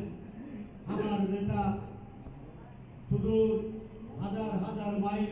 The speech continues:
দূরে বসে আছেন। বাংলাদেশের অবিসংবাদিত নেতা, যিনি দুদিন আগে একটা সাক্ষাৎকার দিয়েছেন বিবিসিতে,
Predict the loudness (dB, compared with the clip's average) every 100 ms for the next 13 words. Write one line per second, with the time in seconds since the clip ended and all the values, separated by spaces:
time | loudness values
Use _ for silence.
0 | 2 2 4 4 6 6 6 4 4 2
1 | 0 -6 -10 -14 -14 -14 -14 -16 -16 -16
2 | -16 -16 -16 -16 -16 -16 -16 -18 -18 -18
3 | -16 -16 -4 -4 -2 -8 -10 -14 -14 0
4 | 2 4 4 6 6 8 8 6 4 -2
5 | -6 -10 -12 -10 4 8 8 8 6 6
6 | 6 6 6 4 4 4 4 4 4 2
7 | -4 -6 0 4 4 4 2 2 2 2
8 | 2 2 2 4 4 6 4 2 0 -2
9 | -4 -2 0 2 2 4 4 4 2 2
10 | 2 2 2